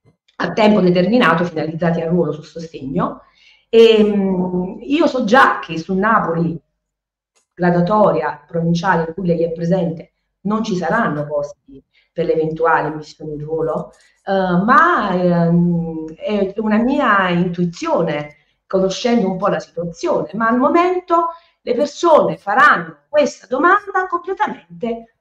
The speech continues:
al buio. Nella, ehm, nota, ehm, ministeriale c'è scritto, tra l'altro,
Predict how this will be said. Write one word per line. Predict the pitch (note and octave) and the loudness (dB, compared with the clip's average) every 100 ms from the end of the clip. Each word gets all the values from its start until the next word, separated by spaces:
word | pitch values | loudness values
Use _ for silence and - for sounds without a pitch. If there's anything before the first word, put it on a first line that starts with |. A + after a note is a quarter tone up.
| _ | _
al | G3+ G3+ F3+ | 2 2 -2
buio. | D3 C#3 C#3+ _ _ _ | -6 -10 -14 _ _ _
Nella, | B3+ F4 D4+ G#3 F#3 E3 E3+ - - | 2 4 4 4 4 2 0 -6 -14
ehm, | - E3+ F3 E3+ F3 | -4 2 4 4 4
nota, | C4+ B3+ F3+ F3 F3+ C4 D#4+ - _ _ | 4 4 2 2 2 2 0 -6 _ _
ehm, | F3+ F3 E3 D#3+ D#3 D#3 E3+ | -4 -2 -2 -2 -2 -2 -2
ministeriale | G3+ G3 - G#3+ A3+ F3+ D3 E3+ G#3+ - - - _ _ | -4 -4 -6 -6 0 2 2 0 -2 -4 -10 -20 _ _
c'è | D4+ - | -10 -10
scritto, | - E4 C4 - - G3+ B3+ - | -6 -4 -4 -4 0 2 2 -2
tra | F#3 | -2
l'altro, | F#3 D#3 - - | 0 0 -4 -6